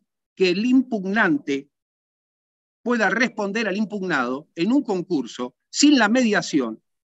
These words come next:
de la asesoría letrada o de la autoridad superior inmediata que tenga participación en el expediente. Entonces, sintetizo y no vuelvo a tener intervención porque con esto he fundamentado mi abstención,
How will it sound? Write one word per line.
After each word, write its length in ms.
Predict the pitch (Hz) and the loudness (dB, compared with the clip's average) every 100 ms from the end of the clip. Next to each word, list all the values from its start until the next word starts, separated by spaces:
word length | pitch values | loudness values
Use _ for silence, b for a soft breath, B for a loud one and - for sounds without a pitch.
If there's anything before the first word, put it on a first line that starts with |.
| _ _ | _ _
de 180 | 185 196 | -2 2
la 100 | 180 | 2
asesoría 540 | 220 202 208 226 240 | 0 -4 -4 -2 -2
letrada 560 | 196 165 135 120 135 - _ _ _ | -2 -4 -6 -4 -6 -10 _ _ _
o 140 | 202 214 | -2 0
de 100 | 196 | 2
la 100 | 190 | 2
autoridad 560 | 180 175 196 180 247 | 0 -2 -2 0 0
superior 520 | - 214 180 175 214 208 | -2 -6 -4 -4 -2 -4
inmediata 760 | 180 170 196 202 117 131 139 _ _ _ _ _ | -6 -6 -2 -4 -4 -8 -12 _ _ _ _ _
que 120 | 175 160 | -6 -2
tenga 420 | 202 202 190 175 - _ - | -2 0 -2 -4 -10 _ -2
participación 880 | 185 170 180 180 170 165 196 202 196 - | -2 -2 -6 -2 -2 0 0 0 -4 -8
en 120 | 143 | -6
el 100 | 143 | -4
expediente. 680 | 127 - 120 95 82 - _ _ b b - | -6 -2 -2 -2 -6 -16 _ _ b b -4
Entonces, 640 | 147 180 190 175 160 - _ _ _ _ _ _ _ | -2 0 0 0 -2 -6 _ _ _ _ _ _ _
sintetizo 920 | - 196 180 185 277 - 233 - - _ | -6 -2 0 2 4 4 2 0 -10 _
y 140 | 175 185 | -2 0
no 160 | 226 | 2
vuelvo 600 | 208 208 196 196 196 - - | 2 2 2 0 -4 -10 -6
a 120 | 147 | -4
tener 260 | 156 185 180 | -2 0 2
intervención 640 | 165 170 170 175 233 233 | 2 0 -2 -2 -2 -2
porque 240 | 190 143 131 | -2 -4 -2
con 160 | 143 | 0
esto 200 | 180 185 | 0 -2
he 20 | 156 | -6
fundamentado 680 | 160 143 139 135 180 165 | -2 -2 -2 -4 -4 -4
mi 100 | 143 | -4
abstención, 600 | 131 - 151 151 220 226 | -6 -6 -6 -2 -2 -2